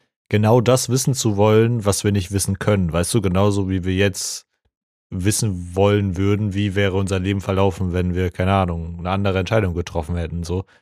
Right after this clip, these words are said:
Äh, alles Gedanken, die du nicht wissen kannst oder, keine Ahnung, wie sahen Dinosaurier direkt live aus, so, das kannst du ja alles nicht mehr wissen.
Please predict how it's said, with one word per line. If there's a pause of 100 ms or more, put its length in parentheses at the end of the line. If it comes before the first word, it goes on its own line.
(240)
Äh,
alles
Gedanken,
die
du
nicht
wissen
kannst
oder,
keine
Ahnung, (800)
wie
sahen
Dinosaurier
direkt
live
aus,
so,
das
kannst
du
ja
alles
nicht
mehr
wissen.